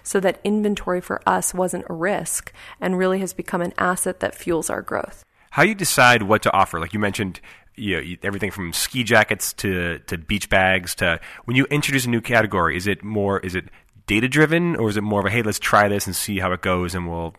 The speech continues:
Speaker 2: you know, put, like, our toes in and just go all in later"?
Speaker 1: It's completely data driven. So every time that someone returns something to us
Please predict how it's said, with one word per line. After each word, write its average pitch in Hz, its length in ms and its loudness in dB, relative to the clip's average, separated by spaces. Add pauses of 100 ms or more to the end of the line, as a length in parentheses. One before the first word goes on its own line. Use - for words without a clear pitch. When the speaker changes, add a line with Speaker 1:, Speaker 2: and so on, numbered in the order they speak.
Speaker 2:
you 95 160 -8
know, 80 100 -6 (960)
put, 110 160 -2
like, 98 160 -4
our 92 100 2
toes 98 340 -2
in 87 100 -2
and 85 120 -4
just 82 220 -8
go 85 200 -2
all 82 180 -2
in 80 200 -8
later"? 78 360 -8 (720)
Speaker 1:
It's 226 180 -2
completely 247 680 -4
data 175 280 -6
driven. - 400 -10
So 202 400 -2
every 240 280 -2
time 220 360 -4
that 196 180 -6
someone 185 640 -4
returns 185 500 -4
something 165 440 -6
to 165 180 -4
us 170 380 -2